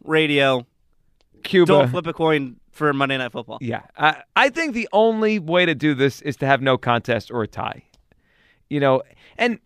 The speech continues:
Speaker 2: as much as it's in, not probable, ties happen in the N F L. You know what doesn't happen? We flip a coin to determine a winner. Like, i-, if they had played that game out on Monday,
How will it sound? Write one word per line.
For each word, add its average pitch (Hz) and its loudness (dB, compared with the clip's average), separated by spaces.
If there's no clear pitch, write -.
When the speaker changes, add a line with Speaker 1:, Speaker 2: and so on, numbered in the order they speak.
Speaker 2:
as 151 0
much 262 2
as 220 -2
it's 156 -2
in, 202 4
not 180 0
probable, 139 0
ties 311 -2
happen 214 0
in 170 -2
the 160 0
N 160 4
F 135 0
L. 214 -2
You 180 2
know 226 6
what 269 2
doesn't 240 4
happen? 262 0
We 226 -4
flip 180 -2
a 202 -4
coin 185 2
to 175 -6
determine 165 0
a 135 4
winner. 135 -6
Like, 190 4
i-, 202 -2
if 214 2
they 247 6
had 233 4
played 269 2
that 233 4
game 202 -2
out 185 4
on 151 4
Monday, 151 4